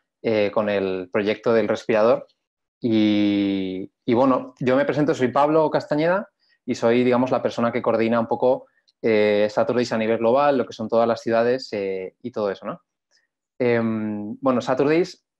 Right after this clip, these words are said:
eh, es un, como ha dicho antes Virginia, es una asociación sin ánimo de lucro que lo que quiere es llevar la inteligencia artificial de forma accesible a todo el mundo, ¿no?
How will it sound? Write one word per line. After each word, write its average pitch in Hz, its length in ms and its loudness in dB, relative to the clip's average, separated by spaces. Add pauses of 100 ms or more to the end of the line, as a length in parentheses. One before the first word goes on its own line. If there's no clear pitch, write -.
eh, 117 540 0
es 123 220 -6
un, 135 400 0
como 113 160 -2
ha - 20 0
dicho 127 220 0
antes 127 180 -2
Virginia, 160 560 -4
es - 180 -8
una 143 140 -2
asociación 135 440 -4
sin 127 120 -6
ánimo 117 160 -2
de 127 60 0
lucro 143 380 -4 (520)
que 110 460 0
lo 113 80 -4
que 113 120 -8
quiere 127 260 0
es 135 120 -6
llevar 127 260 0
la 131 120 0
inteligencia 117 320 -6
artificial 127 360 -6
de 123 60 -4
forma 123 220 -6
accesible 127 600 -8 (520)
a 123 120 -2
todo 127 140 -2
el 120 60 -2
mundo, 104 260 -8
¿no? 143 220 -12